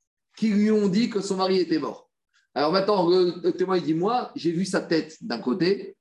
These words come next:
et j'ai vu le corps de l'autre. Donc moi, à chaque fois que je suis marié avec ma femme, j'ai aucun safek que ma femme, elle est veuve. Le témoin, qu'est-ce qu'il dit ? Le, maintenant, le deuxième mari, qui est le témoin qui a dit qu'il a vu la tête du,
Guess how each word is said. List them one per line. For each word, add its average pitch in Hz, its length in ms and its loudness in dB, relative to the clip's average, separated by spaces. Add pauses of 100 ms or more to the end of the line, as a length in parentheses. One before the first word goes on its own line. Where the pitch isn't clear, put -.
(280)
et 156 80 2
j'ai 156 100 2
vu 180 120 2
le 175 100 2
corps 160 200 0
de 160 80 0
l'autre. 139 280 -2
Donc 139 180 -4
moi, 190 200 0
à 165 40 -2
chaque - 240 -6
fois 190 200 0
que 175 200 2
je - 80 -2
suis 160 100 -4
marié 160 200 2
avec 143 100 -2
ma 143 140 -2
femme, 196 340 -2 (340)
j'ai 151 220 0
aucun 226 380 0
safek 214 440 0
que 202 80 0
ma 175 200 2
femme, 185 240 0
elle 170 160 4
est 160 80 4
veuve. 143 280 -2 (420)
Le 190 380 2
témoin, 214 300 2
qu'est-ce - 220 -2
qu'il 190 120 0
dit ? 143 300 -6 (320)
Le, 175 160 2
maintenant, 190 440 2
le 185 60 4
deuxième 185 340 2
mari, 190 280 2
qui 185 160 0
est 180 40 2
le 175 180 -2
témoin 185 340 0
qui 180 120 -4
a 170 100 0
dit 185 180 0
qu'il 170 180 -4
a 165 80 0
vu 160 120 0
la 165 120 0
tête 165 300 -4
du, 156 160 -2